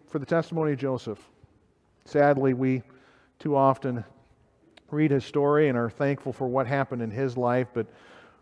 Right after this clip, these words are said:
we aren't like Joseph because we just want to hold on to the bitternesses and the slights and the hurts that others have done to us.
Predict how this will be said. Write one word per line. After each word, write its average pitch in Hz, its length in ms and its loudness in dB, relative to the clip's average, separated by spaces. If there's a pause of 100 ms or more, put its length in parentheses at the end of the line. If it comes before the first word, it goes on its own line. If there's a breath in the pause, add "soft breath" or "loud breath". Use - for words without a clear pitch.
(1300 loud breath)
we 135 120 2
aren't 143 160 2
like 151 240 4
Joseph 120 460 2
because 120 360 -4
we 131 420 0
just 139 320 -6
want 127 340 -4
to 127 100 -8
hold 135 280 -2
on 131 300 2
to 123 460 -4 (800 soft breath)
the 123 80 -4
bitternesses 135 880 2
and 117 340 -2
the 107 60 -6
slights 139 880 -4
and 110 420 -4
the 113 160 -2
hurts - 640 -2
that 120 200 2
others 131 380 0
have 113 360 -2
done 135 280 0
to 135 260 -2
us. 120 460 -4